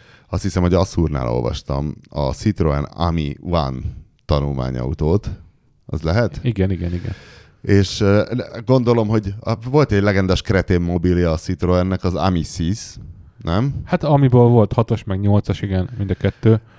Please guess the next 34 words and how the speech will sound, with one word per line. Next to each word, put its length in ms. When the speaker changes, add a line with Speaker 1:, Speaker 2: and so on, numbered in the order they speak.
Speaker 1:
De 160
mind 140
a 40
kettő 240
nagyon 220
kretén 420
volt, 240
nem? 160
Speaker 2:
Mind 120
a 60
kettő 220
nagyon 240
furcsa, 380
igen. 200
Igazából 420
az 120
volt 240
ott 160
a, 60
ott, 200
ott 220
a, 180
a, 400
a 100
dolog 280
mögött 380
a, 200
a 80
háttér, 640
hogy, 380
ö, 240
csinálták 520
a 60
kacsát, 640